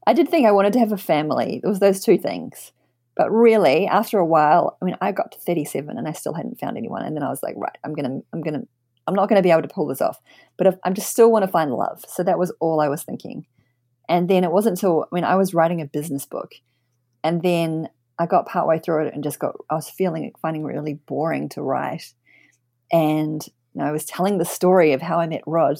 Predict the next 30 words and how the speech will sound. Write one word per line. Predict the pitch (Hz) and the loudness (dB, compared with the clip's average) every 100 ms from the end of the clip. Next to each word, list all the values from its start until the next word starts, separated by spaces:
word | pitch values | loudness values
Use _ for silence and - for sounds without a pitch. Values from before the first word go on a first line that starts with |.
| - _ _ - | -8 _ _ -4
at | 220 | 0
every | 208 190 170 | 2 4 4
dinner | 180 180 | 4 4
party | 180 147 151 | 0 0 0
I | |
went | 143 156 - | -2 -4 -4
to, | - 165 156 - - | 4 4 4 -6 -20
<laughs> | - | -8
and | - | -6
people | - 330 285 262 | 2 4 6 8
would, | 240 | 8
like, | - - 220 - - - | 8 4 4 -2 -16 -2
lean | 180 208 196 | 4 6 6
in | 208 170 151 | 4 4 2
and | 151 | 2
go, | 147 139 | 2 2
"Tell | - 269 | 0 2
me | 285 | 4
more | 269 262 | 4 4
about | 254 247 - | 4 2 4
that. | 220 170 | 2 2
Tell | - 226 | 2 2
me | 240 | 2
what | - | 0
happened." | 196 - 185 | -2 -2 -2
And | 143 | -2
then | 139 | -4
I | 151 | -6
was | - | -6
like, | - - | -8 -10